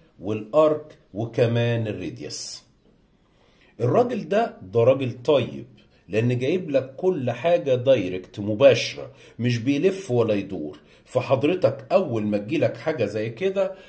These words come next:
لو سمحت اعمل الماجيك تريانجل، ان يا مستر الارك اللي هو ال، هنا عندي السيتا راديان وهنا عندي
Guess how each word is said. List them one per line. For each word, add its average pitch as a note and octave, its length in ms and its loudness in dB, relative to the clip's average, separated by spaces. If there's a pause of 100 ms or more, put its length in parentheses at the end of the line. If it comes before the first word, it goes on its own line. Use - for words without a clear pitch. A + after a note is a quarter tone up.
(140)
لو G#2+ 180 0
سمحت - 680 -2
اعمل G#2 500 -2 (420)
الماجيك A#2 580 -2
تريانجل، F#3+ 720 0 (380)
ان A2+ 180 -2
يا A#2 120 0
مستر C#3+ 440 2
الارك A#2+ 500 4
اللي F#2 160 -6
هو G#2+ 400 0
ال، F#3 400 0 (240)
هنا D3+ 520 2 (140)
عندي A#2+ 480 -2
السيتا C3+ 500 -4
راديان F#3 560 0 (1300)
وهنا B2+ 360 0
عندي A#2 680 -2